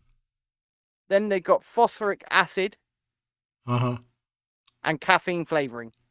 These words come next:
Speaker 1: That's it.
Speaker 2: What about the secret ingredient?
Speaker 1: There's nothing else.
Speaker 2: What is the secret ingredient then?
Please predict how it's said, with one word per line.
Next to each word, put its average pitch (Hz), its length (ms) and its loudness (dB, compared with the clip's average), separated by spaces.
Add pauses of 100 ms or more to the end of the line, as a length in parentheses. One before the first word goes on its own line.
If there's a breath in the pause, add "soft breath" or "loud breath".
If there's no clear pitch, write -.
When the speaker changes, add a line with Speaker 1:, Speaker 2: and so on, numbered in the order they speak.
Speaker 1:
That's 139 180 -4
it. 113 120 -6 (1700)
Speaker 2:
What 294 140 0
about - 260 4
the 165 80 4
secret 190 360 2
ingredient? 185 540 0 (1200)
Speaker 1:
There's 170 160 4
nothing 196 320 4
else. 127 300 -6 (180)
Speaker 2:
What 277 240 2
is - 120 4
the 254 120 2
secret - 320 -2
ingredient 196 540 -4
then? 104 160 -10